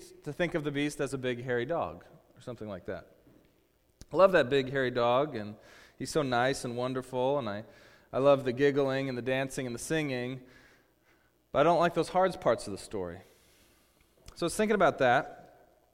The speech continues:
and lots of times we do this exa-, exact same thing as a four-year-old girl. When we think about God's story and the gospel, we like the good parts. We like the singing and the dancing.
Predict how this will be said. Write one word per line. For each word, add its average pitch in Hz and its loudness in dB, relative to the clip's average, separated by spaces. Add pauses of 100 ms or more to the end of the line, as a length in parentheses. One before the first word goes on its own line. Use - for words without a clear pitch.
(400)
and 143 -4
lots 196 4
of 175 2
times 160 2
we 151 2
do 160 2
this 143 -4
exa-, 143 -2
exact 156 2
same 151 -2
thing 113 -6 (880)
as 131 -2
a 135 -4
four-year-old 151 0
girl. 123 -2
When 117 -6
we 123 -8
think 165 -6
about 147 4
God's 165 6
story 113 -4 (420)
and 131 -4
the 127 -2
gospel, 131 4 (580)
we 135 0
like 175 8
the 156 0
good 180 4
parts. - 4 (160)
We 143 0
like 165 8
the 156 0
singing 175 2
and 151 0
the 139 0
dancing. 131 0